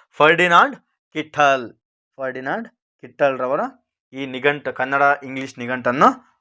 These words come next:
ಬರೆದಿದ್ದಾರೆ. ಮುಂದಿನ ಪ್ರಶ್ನೆ, ಹದಿನೇಳನೇ ಪ್ರಶ್ನೆ, ತ್ರೈ ಸಮುದ್ರೋತ್ವಯ ಪೀತವಾಹನ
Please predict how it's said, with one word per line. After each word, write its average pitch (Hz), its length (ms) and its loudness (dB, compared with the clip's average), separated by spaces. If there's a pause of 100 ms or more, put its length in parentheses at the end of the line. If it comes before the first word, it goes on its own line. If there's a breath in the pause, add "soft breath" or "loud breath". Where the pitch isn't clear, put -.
(140)
ಬರೆದಿದ್ದಾರೆ. 120 1000 2 (680)
ಮುಂದಿನ 147 300 0
ಪ್ರಶ್ನೆ, 135 340 0
ಹದಿನೇಳನೇ 135 440 4
ಪ್ರಶ್ನೆ, 127 480 -2 (400 soft breath)
ತ್ರೈ 214 260 4
ಸಮುದ್ರೋತ್ವಯ 185 920 6 (560)
ಪೀತವಾಹನ 180 720 4